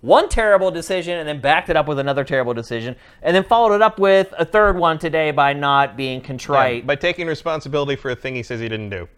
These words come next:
Speaker 1: Right. Yeah, so don't hang this on I G N. This is totally on the editor.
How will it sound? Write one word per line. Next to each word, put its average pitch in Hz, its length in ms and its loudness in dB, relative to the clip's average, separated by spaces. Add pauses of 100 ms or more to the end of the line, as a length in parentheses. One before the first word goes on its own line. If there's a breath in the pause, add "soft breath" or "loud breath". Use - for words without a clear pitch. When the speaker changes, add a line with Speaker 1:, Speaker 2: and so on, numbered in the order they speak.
(100)
Speaker 1:
Right. 90 220 -6 (520)
Yeah, 76 240 -12
so 127 340 -6 (440 soft breath)
don't 180 160 2
hang 208 160 -2
this 202 120 -6
on 196 140 -2
I 180 100 -4
G 160 180 -6
N. 151 200 -6
This 147 100 -10
is 139 80 -14
totally 170 380 -4
on 160 160 -10
the 147 80 -8
editor. 135 540 -4